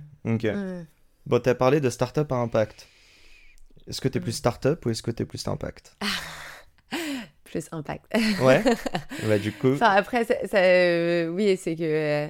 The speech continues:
Speaker 1: c'est une très bonne intro, t'es, tout est ficelé. Mais vas-y, je te laisse finir.
Speaker 2: Non, mais c'est, je pense que, euh,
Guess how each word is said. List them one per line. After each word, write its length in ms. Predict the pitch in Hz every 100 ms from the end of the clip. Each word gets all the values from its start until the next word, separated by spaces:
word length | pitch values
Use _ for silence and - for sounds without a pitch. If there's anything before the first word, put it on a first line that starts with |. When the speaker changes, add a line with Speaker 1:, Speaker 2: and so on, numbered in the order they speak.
| -
Speaker 1:
c'est 260 | - -
une 60 | 120
très 140 | -
bonne 220 | 135 135 131
intro, 340 | 120 - 104
t'es, 200 | 101 98
tout 320 | - - 151
est 80 | 147
ficelé. 520 | 139 127 - 117 90 -
Mais 140 | 110
vas-y, 240 | 110 120 -
je 100 | -
te 80 | -
laisse 200 | 120 -
finir. 380 | 135 123 - _ _ _ - -
Speaker 2:
Non, 360 | 208 208 226 214
mais 220 | 170 165
c'est, 360 | 156 - - -
je 100 | -
pense 240 | 196 190
que, 80 | -
euh, 1080 | 180 170 165 165 160 165 165 160 165 - -